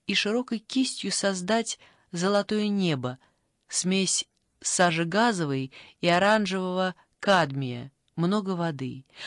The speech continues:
А дальше уже можно было писать размытые сизые дали,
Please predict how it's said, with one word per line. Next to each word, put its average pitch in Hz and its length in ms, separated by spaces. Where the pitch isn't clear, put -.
А 202 140
дальше 247 340
уже 190 180
можно 202 240
было 190 220
писать 214 380
размытые 180 680
сизые 175 480
дали, 139 520